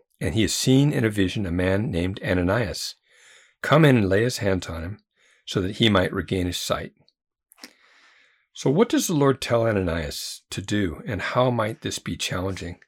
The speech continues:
to Ananias? So here it's interesting. It doesn't say Jesus said to him, but it says the Lord said to him,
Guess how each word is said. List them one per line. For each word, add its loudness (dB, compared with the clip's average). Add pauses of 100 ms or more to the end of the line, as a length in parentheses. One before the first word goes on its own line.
(140)
to -6
Ananias? -8 (1600)
So 0
here 8
it's 6
interesting. -2
It -10
doesn't 0
say -2
Jesus -4
said -2
to -6
him, -4
but -8
it -16
says -8
the -8
Lord -4
said -8
to -20
him, -16